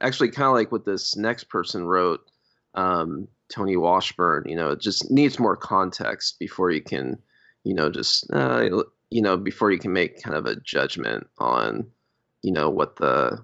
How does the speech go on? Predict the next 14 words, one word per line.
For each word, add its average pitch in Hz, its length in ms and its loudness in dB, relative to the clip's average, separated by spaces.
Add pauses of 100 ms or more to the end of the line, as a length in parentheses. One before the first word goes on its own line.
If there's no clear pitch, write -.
(100)
what - 160 -4
the - 80 -8
character, 82 720 0 (280)
who 135 140 4
he 117 160 8
is 107 240 6
or 90 120 0
isn't. 90 440 -2 (140)
So, 95 500 0 (960)
yeah, 110 260 0 (1200)
those - 120 -14
are - 40 -14
my - 120 -8
thoughts. - 460 -8